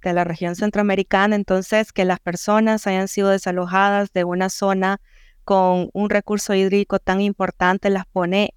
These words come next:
en riesgo de falta de seguridad alimentaria, falta de, eh, vivienda digna, falta de agua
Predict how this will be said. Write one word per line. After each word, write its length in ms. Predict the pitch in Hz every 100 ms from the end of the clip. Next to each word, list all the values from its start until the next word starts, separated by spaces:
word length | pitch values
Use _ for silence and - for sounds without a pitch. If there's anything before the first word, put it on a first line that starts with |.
| -
en 560 | 185 185 208 226 220
riesgo 540 | 190 175 185 - 220 208
de 600 | - 180 190 208 - - _ _ _ _
falta 280 | 202 185 208
de 100 | 202
seguridad 420 | 214 196 180 175
alimentaria, 840 | 175 170 156 151 208 214 196 233 - _ _ - _ _
falta 440 | 196 190 - 202
de, 520 | 180 180 185 202 220 -
eh, 220 | 196 180
vivienda 480 | 175 175 175 170 160
digna, 520 | 208 240 208 208 226
falta 320 | 196 175 170
de 120 | 151
agua 580 | 120 202 226 190 214 226